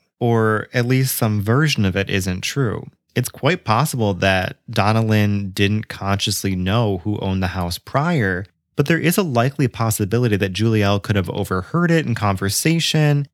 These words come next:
either from her neighbors or someone at the library, or someone at school might have mentioned that that was the Woodward home. Julielle could have retained that information while her parents hadn't. Maybe her parents had heard it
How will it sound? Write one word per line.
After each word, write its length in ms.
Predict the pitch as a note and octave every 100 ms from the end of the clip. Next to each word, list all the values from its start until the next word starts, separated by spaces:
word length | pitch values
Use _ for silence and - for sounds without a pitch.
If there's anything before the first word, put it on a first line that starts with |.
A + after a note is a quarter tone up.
| -
either 300 | A2 G#2 G2+
from 220 | - G#2
her 180 | F#2+ D3
neighbors 680 | D3+ D3 D3+ B2 G2+ F#2+ F#2
or 340 | - G#2+ G2+
someone 300 | - G2 G2
at 100 | G#2
the 80 | B2+
library, 800 | C3 C#3+ E3 D#3+ A#2 G2 F#2+ F#2
or 400 | G2 G2 G2 G2+ -
someone 380 | G#2+ - G2+ G#2+
at 140 | A2
school 400 | - - E3+ F#3+
might 160 | D3+ G2
have 100 | G2
mentioned 480 | G#2+ D3+ C3 G#2 F#2+
that 260 | F#2 G2 _
that 240 | C3+ A2+ G#2+
was 200 | B2 B2
the 100 | E3
Woodward 420 | G#3 E3 G#2 F2
home. 460 | F#2+ F2+ - A2 - _ _ _ -
Julielle 400 | A#2+ A#2+ A2+ A2
could 160 | A2 A2
have 160 | G#2+
retained 420 | G2+ F#2 G2+ G2+ G#2
that 140 | G#2+
information 800 | G#2+ G2+ G#2 G2+ G#2+ C#3 C#3 B2+
while 160 | G2 F#2+
her 160 | G#2+
parents 400 | - G#2 G2 G#2+
hadn't. 440 | - C#3 A2+ G2 -
Maybe 200 | G#2+ G2+
her 140 | A2
parents 340 | - G#2+ G#2+
had 360 | - - D#3 D3
heard 260 | B2+ C3+ B2+
it 180 | B2